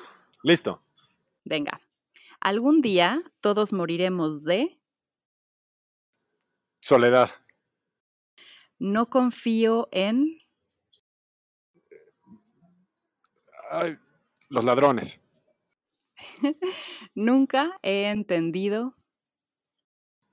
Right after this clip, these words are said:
Speaker 1: Mm, al ser humano.
Speaker 2: Admiro a alguien cuando
Speaker 1: Es congruente consigo mismo.
Speaker 2: Ser papá ha sido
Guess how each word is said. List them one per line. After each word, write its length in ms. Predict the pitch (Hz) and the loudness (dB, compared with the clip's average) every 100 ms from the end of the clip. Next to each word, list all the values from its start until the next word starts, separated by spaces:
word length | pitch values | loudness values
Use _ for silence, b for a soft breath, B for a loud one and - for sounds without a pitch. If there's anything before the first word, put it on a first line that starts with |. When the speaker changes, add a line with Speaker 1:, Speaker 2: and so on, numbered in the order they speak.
| _ _ 110 | _ _ -16
Speaker 1:
Mm, 920 | 110 107 104 101 98 98 95 - _ 87 | -12 -10 -10 -10 -12 -14 -16 -20 _ -12
al 120 | 117 101 | -10 -2
ser 160 | 139 | 0
humano. 320 | 127 120 107 - - _ _ _ _ _ _ _ _ _ b b b b - | 2 2 0 -6 -20 _ _ _ _ _ _ _ _ _ b b b b -4
Speaker 2:
Admiro 560 | 185 175 208 226 240 | -4 -2 -2 0 0
a 200 | 202 175 | 2 2
alguien 420 | 175 180 185 208 214 | 0 -2 -6 -8 -8
cuando 580 | - 175 175 185 208 269 _ _ _ _ _ _ _ _ _ _ _ _ _ _ _ _ _ | -4 -2 -2 -4 -6 -10 _ _ _ _ _ _ _ _ _ _ _ _ _ _ _ _ _
Speaker 1:
Es 160 | 123 | -10
congruente 480 | - 127 139 135 131 | -4 2 2 2 0
consigo 960 | - 117 110 110 107 107 107 101 127 117 | 2 2 2 0 -2 -6 -8 -6 -4 -2
mismo. 360 | 113 101 95 - - - _ _ _ _ _ _ _ b b _ | -2 -6 -10 -18 -20 -20 _ _ _ _ _ _ _ b b _
Speaker 2:
Ser 340 | - 226 226 | -6 -2 -2
papá 480 | 226 240 196 196 302 - - | -2 -2 0 -2 -2 -10 -6
ha 140 | 180 | -6
sido 600 | - - 202 214 294 | -6 -6 -4 -2 -4